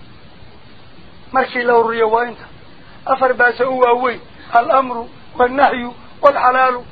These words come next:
والحرام Ballankaynu ee ballanka le afartaas u waaweyn. Wixii la isfaray, waa in laga soo baxa. Wixii la iska reebay,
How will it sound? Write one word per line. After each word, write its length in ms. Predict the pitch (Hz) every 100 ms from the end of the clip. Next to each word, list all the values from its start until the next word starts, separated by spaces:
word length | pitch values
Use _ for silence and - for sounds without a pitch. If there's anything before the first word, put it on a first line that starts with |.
| - -
والحرام 600 | 311 247 254 254 247 240 - - - - - -
Ballankaynu 600 | 285 277 269 - 247 247 285 247
ee 80 |
ballanka 440 | 240 254 247 240 233
le 140 | 233
afartaas 420 | 247 226 220 226
u 180 | 220 233
waaweyn. 320 | 226 226 226 - - - - - - - - - - - -
Wixii 220 | 285 277
la 160 | 262 262
isfaray, 460 | 262 233 262 269 269 - - - - -
waa 80 | 247
in 60 |
laga 160 | 240 233
soo 160 | 208
baxa. 220 | 185 - - - - - - 311
Wixii 200 | 277 277
la 120 | 262
iska 200 | 262 269
reebay, 340 | 262 262 262